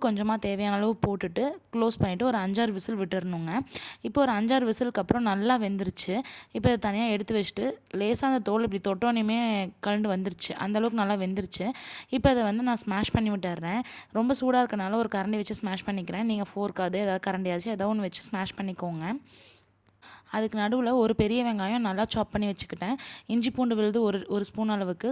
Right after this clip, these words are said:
காரத்துக்கு தகுந்த மாதிரி பச்சை மிளகா, வரமிளகா, கருவேப்பிலை, கொத்தமல்லி, சோம்பு, உப்பு, மஞ்சத்தூள், பொட்டுக்கடலை, தேங்காய், இதெல்லாம் தான் நமக்கு தேவைங்க. இப்போ ஒரு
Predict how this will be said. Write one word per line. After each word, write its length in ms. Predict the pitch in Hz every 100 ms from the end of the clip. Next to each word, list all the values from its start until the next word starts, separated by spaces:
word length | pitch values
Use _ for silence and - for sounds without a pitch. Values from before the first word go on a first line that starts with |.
| 262
காரத்துக்கு 400 | 214 226 226 208
தகுந்த 180 | 220 196
மாதிரி 140 | 196 226
பச்சை 180 | - 214
மிளகா, 240 | 214 208 214
வரமிளகா, 440 | 196 196 190 240 285
கருவேப்பிலை, 360 | 214 214 202 240
கொத்தமல்லி, 380 | 190 190 185 180 - - - -
சோம்பு, 360 | 262 262 247 285 240
உப்பு, 220 | 196 247
மஞ்சத்தூள், 580 | 240 202 202 220 214 202 302 - -
பொட்டுக்கடலை, 520 | 226 254 226 202 247
தேங்காய், 400 | - 196 190 185 - -
இதெல்லாம் 340 | 214 214 208
தான் 100 | 233
நமக்கு 180 | 233 220 196
தேவைங்க. 320 | 196 190 180 269 - - -
இப்போ 220 | 247 294
ஒரு 140 | 277